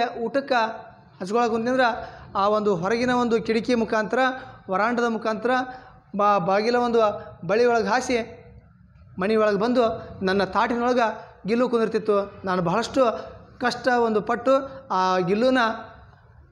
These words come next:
ತಾಟಿನ ಬಳಿ ಕುಳಿಯೋದನ್ನ, ಕುಳಿತುಕೊಳ್ಳೋದನ್ನ ಕಲಿಸಿದೆ.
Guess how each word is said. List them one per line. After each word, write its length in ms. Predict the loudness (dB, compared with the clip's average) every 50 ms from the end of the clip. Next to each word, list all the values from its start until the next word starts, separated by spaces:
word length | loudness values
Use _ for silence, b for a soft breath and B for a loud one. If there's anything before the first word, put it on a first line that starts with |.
| _ -2
ತಾಟಿನ 300 | 0 0 0 2 0 0
ಬಳಿ 240 | 2 2 2 2 0
ಕುಳಿಯೋದನ್ನ, 520 | 2 2 4 4 4 6 4 4 4 2 0 0 -2 -2 -2
ಕುಳಿತುಕೊಳ್ಳೋದನ್ನ 540 | -2 -2 0 0 2 2 4 4 4 2 0
ಕಲಿಸಿದೆ. 680 | 0 0 0 2 2 2 4 2 2 0 -4 -10 -16